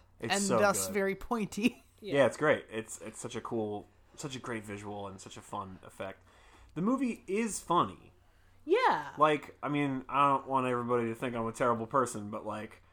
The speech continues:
Speaker 1: the reveal that Claudio, you know, had this accident with a <laughs> busload of, of Boy Scouts is pretty funny. Like,
Speaker 3: Yeah, it's ridiculous.
Speaker 1: it's, it's black
Speaker 3: Well
Speaker 1: humor. It's, it's very, um, what's the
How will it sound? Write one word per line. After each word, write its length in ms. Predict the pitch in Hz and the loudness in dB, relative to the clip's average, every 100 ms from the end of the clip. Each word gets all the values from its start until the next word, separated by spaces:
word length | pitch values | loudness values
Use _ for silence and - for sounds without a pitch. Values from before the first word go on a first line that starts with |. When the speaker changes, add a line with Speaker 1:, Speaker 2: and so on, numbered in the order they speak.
| _ _ _ _ | _ _ _ _
Speaker 1:
the 120 | 127 151 | 6 8
reveal 600 | 151 139 143 151 147 135 | 8 6 6 8 8 6
that 200 | 131 131 | 2 0
Claudio, 840 | - 143 135 135 127 123 120 117 - - | 2 6 6 6 4 6 4 2 -4 -4
you 100 | 127 | 2
know, 220 | 120 120 | 4 4
had 180 | 123 120 | 2 -2
this 180 | 123 | -4
accident 520 | 117 123 - 123 123 131 | -4 -4 -2 -4 -2 0
with 100 | 127 | 0
a 80 | 123 | 0
<laughs> 80 | |
busload 520 | - - - 165 151 143 | 0 0 4 4 4 2
of, 340 | - - - - | -2 -8 -10 -2
of 220 | 185 147 120 | 0 2 4
Boy 220 | 151 151 | 4 4
Scouts 500 | 165 - 123 123 - | 2 2 4 2 -2
is 180 | 151 143 - | -8 -8 -10
pretty 340 | - 165 170 175 | -2 0 0 -2
funny. 540 | - 127 123 90 92 _ - - - - | -6 -6 -6 -10 -16 _ -20 -20 -20 -6
Like, 200 | - 262 | 4 6
Speaker 3:
Yeah, 180 | 220 190 - | 6 2 0
it's 300 | 247 240 - | 0 0 -4
ridiculous. 680 | 262 202 208 233 180 139 - | -4 0 0 0 -2 -4 -2
Speaker 1:
it's, 300 | 240 - - | -2 -2 -4
it's 200 | 202 - | -4 -4
black 320 | - 131 143 | -4 2 4
Speaker 3:
Well 100 | 139 | 4
Speaker 1:
humor. 340 | - 185 135 120 | 2 2 2 2
It's, 220 | 117 - | 0 -8
it's 140 | 131 113 | -6 0
very, 420 | 135 131 127 120 | 4 4 2 0
um, 480 | 113 113 110 110 120 | -2 0 -2 -4 -8
what's 240 | 139 180 - | -6 -6 -4
the 280 | 190 180 | -4 -4